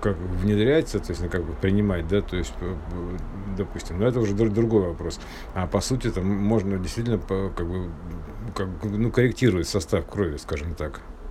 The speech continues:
Да, ну вот опять же, если говорить, допустим, про зрение, да, то есть, э, как бы, <laughs> з-, зрение, берегите зрение, <laughs> э, берегите прозрение, то есть разговор про зрение, то есть это как бы, что такое прозрение? Ну,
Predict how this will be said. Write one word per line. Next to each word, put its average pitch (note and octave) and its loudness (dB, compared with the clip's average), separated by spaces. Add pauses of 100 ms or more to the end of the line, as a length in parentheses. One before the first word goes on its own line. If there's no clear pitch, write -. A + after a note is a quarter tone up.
(800)
Да, A#2 8
ну B2 6
вот D3+ 4
опять C#3 6
же, F#2 4
если G#2+ 4
говорить, A2+ 6
допустим, G#2+ 2
про A2+ 6
зрение, G2 4
да, G#2 4
то - -2
есть, E2+ -4
э, E2+ -2
как D#2+ -4 (100)
бы, E2 -2
<laughs> F2+ 0
з-, F#2 -2
зрение, F2 4
берегите F#2 0
зрение, F2 2 (340)
<laughs> - -2
э, F2+ 2 (100)
берегите F#2+ 2
прозрение, G2+ 4
то F2+ -4
есть E2+ 0
разговор G2+ 4
про A2 4
зрение, G2+ 4
то - -8
есть E2+ -4
это F#2 -2
как G2 -2
бы, F#2+ 0
что A2 0
такое F2 0
прозрение? F#2 0
Ну, F#2 -2